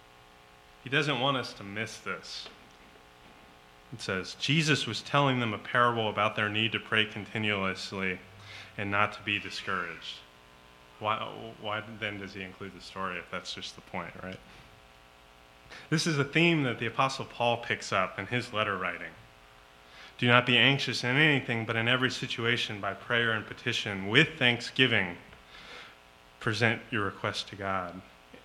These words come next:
And the peace of God, which transcends all understanding, will guard your hearts and minds in Christ Jesus." Philippians four. Or, "Rejoice always, pray continually.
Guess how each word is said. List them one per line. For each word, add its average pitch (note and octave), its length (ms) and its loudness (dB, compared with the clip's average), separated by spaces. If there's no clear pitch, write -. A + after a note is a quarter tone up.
And A#2 100 2
the A2 40 0
peace - 320 4
of A#2+ 100 2
God, C3 220 6
which B2 200 0
transcends C#3 560 2
all C#3+ 380 2
understanding, C#3 680 4
will C3 120 2
guard B2+ 300 2
your A#2 100 -2
hearts B2 340 -2
and A2 100 -8
minds A#2 360 0
in G#2+ 100 -10
Christ A2 320 -6
Jesus." G2 580 -8
Philippians G2+ 440 -6
four. G2 460 -8
Or, C3+ 120 6
"Rejoice D#3 600 4
always, C3 460 -2
pray C#3 640 0
continually. A#2 920 0